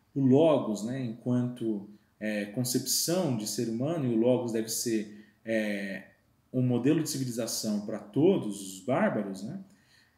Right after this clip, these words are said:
E, e na cristandade medieval nós tivemos o teocentrismo a partir da igreja feudal, né? Aqui, né, o Renascimento não teve um grande ideal, mas teve várias, é, é, narrativas, várias perspectivas ali,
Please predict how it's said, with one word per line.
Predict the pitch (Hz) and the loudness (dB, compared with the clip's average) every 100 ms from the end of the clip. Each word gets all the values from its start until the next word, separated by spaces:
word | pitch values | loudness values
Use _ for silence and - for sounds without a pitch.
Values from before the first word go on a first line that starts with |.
| _ | _
E, | 107 107 135 | -12 -8 -2
e | |
na | 156 | 0
cristandade | 160 - 165 139 139 131 | 0 -2 0 4 4 4
medieval | 135 127 127 117 113 113 | 2 4 2 2 -2 -2
nós | 123 | -4
tivemos | - 110 117 117 | -6 -6 -4 -4
o | 117 | -6
teocentrismo | - 156 156 143 123 110 - 147 196 139 110 | 0 2 2 0 -2 -6 -6 -2 -2 -2 -4
a | |
partir | 113 107 113 | -4 -6 -4
da | 113 | -4
igreja | 110 110 110 107 95 - | -2 0 0 -2 -8 -12
feudal, | - 110 98 147 190 135 - - - 123 | -4 -4 -2 0 0 0 -4 -16 -20 -16
né? | 160 - _ _ _ _ _ _ _ _ - 160 - | -16 -18 _ _ _ _ _ _ _ _ -8 -6 0
Aqui, | 156 156 - 190 202 107 - | 0 0 2 4 4 2 -2
né, | 127 135 | -8 -4
o | 127 | 0
Renascimento | 131 139 139 127 131 127 | 2 2 0 0 0 0
não | 135 156 | -2 -2
teve | - 175 180 | 4 4 4
um | 127 | 0
grande | 120 123 113 | 0 0 -2
ideal, | 135 131 127 190 | 0 2 2 0
mas | 156 113 | -2 -6
teve | - 110 104 - | -6 -8 -8 -14
várias, | - 123 151 120 - - - _ _ 113 | -4 -2 0 -2 -4 -10 -18 _ _ -10
é, | 113 110 110 104 104 98 98 | -8 -4 -4 -4 -6 -6 -8
é, | |
narrativas, | 110 110 - 160 180 127 | -6 -6 -6 -6 -2 -2
várias | 110 127 127 | 0 -2 -2
perspectivas | 123 - 110 - 135 139 127 110 | -6 -6 -10 -8 -4 -2 -2 -2
ali, | 107 147 - - | 0 0 -2 -12